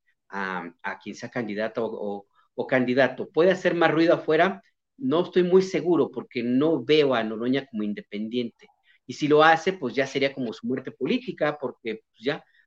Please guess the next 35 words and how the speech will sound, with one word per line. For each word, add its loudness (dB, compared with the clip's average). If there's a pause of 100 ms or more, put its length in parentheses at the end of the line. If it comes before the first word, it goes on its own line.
ahí -2
terminaría -2
prácticamente -6
toda -4
su, -14 (300)
su -14
carrera. 0
Yo 0
creo 0
que 2
va 4
a 0
seguir 0
adentro, 0 (340)
pero -4
sí -6
va 4
a -4
costarle -2
a -4
la -8
cuatro -6
T -8 (340)
que -16
se, -18
que -8
permanezca -4 (220)
Noroña -4
dentro -4
de -4
las -8
filas -6
del, -10
del -16
movimiento. -10